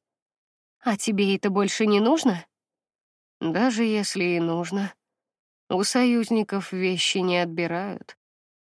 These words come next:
Стараясь не смотреть на бульдога, улегшегося под кресло, я села на табурет напротив Лода, взяла шопер на молнии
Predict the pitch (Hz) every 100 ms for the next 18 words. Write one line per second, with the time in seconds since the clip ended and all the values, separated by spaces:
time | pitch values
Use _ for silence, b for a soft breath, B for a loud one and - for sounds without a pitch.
0 | _ _ _ _ _ - - 202 190 175
1 | 175 - 190 208 190 214 214 196 196 180
2 | 180 170 226 214 175 170 _ _ _ _
3 | 294 277 269 262 - 208 190 - 165 180
4 | - - 269 277 - 170 165 _ _ _
5 | _ _ _ 294 294 254 - 262 226 196
6 | 190 190 185 180 233 220 202 190 196 185
7 | 208 202 262 254 202 160 160 _ _ _
8 | _ _ _ - 277 247 302 262 185 -
9 | 214 247 277 - _ _ _ - 285 254
10 | 247 247 233 233 233 226